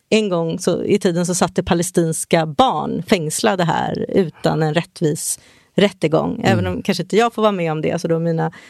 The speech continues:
Speaker 1: mina syskonbarn så. Och nu när jag satt och tittade lite på allt som du har skrivit om Palestina så hittade jag en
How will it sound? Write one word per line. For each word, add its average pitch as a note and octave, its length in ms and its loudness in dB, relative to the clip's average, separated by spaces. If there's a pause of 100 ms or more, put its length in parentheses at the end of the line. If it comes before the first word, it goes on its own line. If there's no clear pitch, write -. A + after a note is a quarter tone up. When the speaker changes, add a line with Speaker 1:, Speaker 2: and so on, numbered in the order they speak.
(140)
Speaker 1:
mina F3 220 2
syskonbarn E3 1120 0 (200)
så. - 280 0 (680)
Och B3 220 4
nu C4+ 140 4 (140)
när C4+ 80 4
jag G#3 160 2
satt F#3 180 -4
och G3 80 0
tittade D4+ 360 2
lite F3+ 320 0
på E3 480 0 (240)
allt F#3+ 240 2
som F3+ 120 -2
du E3+ 60 2
har F3 80 2
skrivit E3+ 640 0
om D#3+ 520 0 (200)
Palestina D#3 760 0
så G3+ 120 0
hittade F#3 340 0
jag D#3+ 200 0
en E3 240 -2